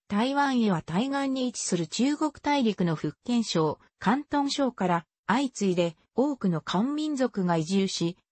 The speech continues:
開発地を拡大していった。そのために、現在の台湾に居住する本省系漢民族の言語文化は、これらの地方のそれと大変似通ったものとなっている。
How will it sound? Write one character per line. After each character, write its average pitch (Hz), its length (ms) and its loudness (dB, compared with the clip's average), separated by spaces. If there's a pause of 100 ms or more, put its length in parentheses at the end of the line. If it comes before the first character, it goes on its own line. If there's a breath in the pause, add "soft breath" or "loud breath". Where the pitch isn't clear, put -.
(100)
開 247 220 0
発 269 260 -6
地 202 200 2
を 156 80 0
拡 - 340 -4
大 233 180 2
し - 140 -6
て 226 100 0
い 214 60 2
っ 202 60 -10 (100)
た。 143 180 -4 (480)
そ - 160 0
の 294 120 2
た 294 120 -2
め 277 160 0
に、 202 220 0 (200)
現 302 280 -2
在 240 220 2
の 165 120 0
台 233 320 -2
湾 277 220 2
に 190 120 2
居 160 200 0
住 220 240 0
す 202 180 -2
る 175 160 -2 (220)
本 285 320 0
省 285 260 0
系 277 240 0
漢 285 220 0
民 277 260 -2
族 233 240 0
の 160 160 0
言 233 220 2
語 190 140 0
文 196 220 2
化 156 140 -2
は、 147 220 2 (220)
こ - 120 0
れ 302 140 2
ら 311 120 2
の 220 120 2
地 208 180 0
方 254 260 0
の 196 120 2
そ 185 120 -2
れ 196 140 0
と 208 140 -2
大 202 260 0
変 247 300 0
似 220 120 2
通 233 100 0
っ 240 200 2
た 196 220 0
も 175 100 2
の 233 140 2
と 190 160 -2
な 180 120 2
っ 185 60 -4
て - 140 -2
い 147 120 0
る。 123 200 -6